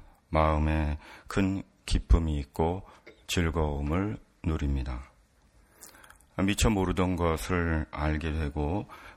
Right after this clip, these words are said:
아, 깨닫게 되는 것은 마치 신세계를 발견한 것과 같은 마음을 경험하게 하고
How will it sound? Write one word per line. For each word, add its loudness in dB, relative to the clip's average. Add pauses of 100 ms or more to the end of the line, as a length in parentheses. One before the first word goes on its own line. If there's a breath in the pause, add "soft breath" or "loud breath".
(120 loud breath)
아, -6
깨닫게 0
되는 6
것은 -2 (220)
마치 -2 (440 loud breath)
신세계를 -2 (120)
발견한 4
것과 -4
같은 -2 (400 loud breath)
마음을 0 (220)
경험하게 0
하고 -6